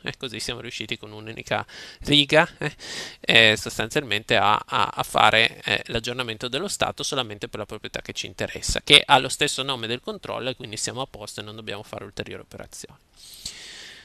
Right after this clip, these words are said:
Bene. Eh, dopodiché, ehm, andiamo, eh, a,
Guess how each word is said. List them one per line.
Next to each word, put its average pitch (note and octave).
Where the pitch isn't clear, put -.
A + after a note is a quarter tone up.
Bene. -
Eh, B2+
dopodiché, G#3
ehm, A#2+
andiamo, C3+
eh, A2
a, A#2+